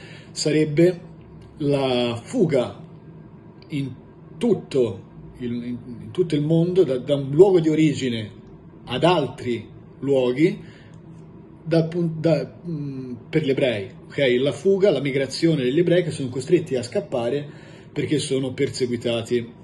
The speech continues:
o vengono sconfitti, eccetera. La repressione della rivolta causò la prima grande diaspora della storia del popolo ebraico. Ce ne furono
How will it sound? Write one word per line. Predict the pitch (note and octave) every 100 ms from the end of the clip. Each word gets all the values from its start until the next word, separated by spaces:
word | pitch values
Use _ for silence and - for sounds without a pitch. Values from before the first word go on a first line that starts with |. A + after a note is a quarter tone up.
| -
o | - C3+
vengono | A#2 A#2 A#2
sconfitti, | A2+ F3 E3 G#3+ G3 C3
eccetera. | A2 G#2+ G2 - - - - - - -
La | D3+ E3 E3 D3+ C#3+ C3+ B2+ B2
repressione | D#3 D#3+ D#3 - A3 F#3+
della | D3+ C#3+
rivolta | D#3+ F#3 G3+ G3+ A3
causò | G#3+ D#3 C#3 F3+
la | D#3+ D3+
prima | F#3+ A3 G#3+
grande | D#3 D#3+ E3+ E3+
diaspora | D#3+ C#3+ D3 D#3+ - D#3+ C#3+
della | C3+ B2+
storia | - C#3+ D3 D#3
del | C#3
popolo | C3 A#2+ C3 B2
ebraico. | A2+ F#2+ G2 B2
Ce | G#2+ C#3
ne | B2
furono | D#3 D3+ C3 B2